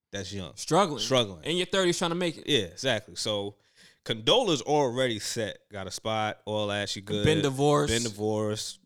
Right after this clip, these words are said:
Speaker 1: I don't think she, she don't,
Speaker 2: She
Speaker 1: I don't
Speaker 2: ain't
Speaker 1: think she
Speaker 2: seen,
Speaker 1: got
Speaker 2: seen
Speaker 1: no
Speaker 2: no
Speaker 1: kids.
Speaker 2: kids.
Speaker 1: She don't got no kids, whatever. So she in a, in a
Speaker 2: Different space.
Speaker 1: in a different space from
Speaker 2: Lawrence and
Speaker 1: Issa.
Speaker 2: Issa.
Speaker 1: Not even, like, I'm just talking about with women. Like,
Speaker 2: Okay.
Speaker 1: like, Con-,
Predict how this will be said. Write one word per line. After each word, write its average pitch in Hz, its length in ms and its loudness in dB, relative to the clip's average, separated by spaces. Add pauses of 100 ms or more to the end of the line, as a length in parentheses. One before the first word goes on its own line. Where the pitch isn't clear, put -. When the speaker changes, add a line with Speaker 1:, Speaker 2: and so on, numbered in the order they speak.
Speaker 1:
I 107 100 -8
don't 117 180 -4
think 110 160 -4
she, 104 260 -8
she - 160 -8
don't, 120 300 -4 (160)
Speaker 2:
She - 60 -16
Speaker 1:
I - 20 -8
don't 175 80 -2
Speaker 2:
ain't 147 80 -4
Speaker 1:
think 147 100 0
she 151 60 -2
Speaker 2:
seen, - 80 -2
Speaker 1:
got 110 80 0
Speaker 2:
seen 156 120 0
Speaker 1:
no 101 60 -4
Speaker 2:
no - 40 -6
Speaker 1:
kids. 110 260 -2
Speaker 2:
kids. - 160 -8
Speaker 1:
She 107 120 -10
don't 101 120 -8
got 95 100 -8
no 90 80 -12
kids, 95 240 -8
whatever. 87 240 -8
So 104 160 -4
she 185 380 -2
in 135 180 -2
a, 120 300 -4
in 110 140 -8
a 101 220 -8 (460)
Speaker 2:
Different 156 240 -4
space. - 360 -6
Speaker 1:
in 107 60 -8
a 104 40 -6
different 156 340 0
space 120 560 0 (320)
from 101 580 -6 (640)
Speaker 2:
Lawrence 160 460 0
and 147 120 6
Speaker 1:
Issa. - 240 2
Speaker 2:
Issa. - 160 -8 (1080)
Speaker 1:
Not 277 180 4
even, 262 200 0
like, 151 160 2
I'm 190 100 -2
just 185 140 0
talking 170 160 0
about 120 180 0
with 101 160 -4
women. 113 300 -2 (100)
Like, 120 220 0
Speaker 2:
Okay. 110 160 -6 (640)
Speaker 1:
like, 135 240 -2
Con-, 131 200 -6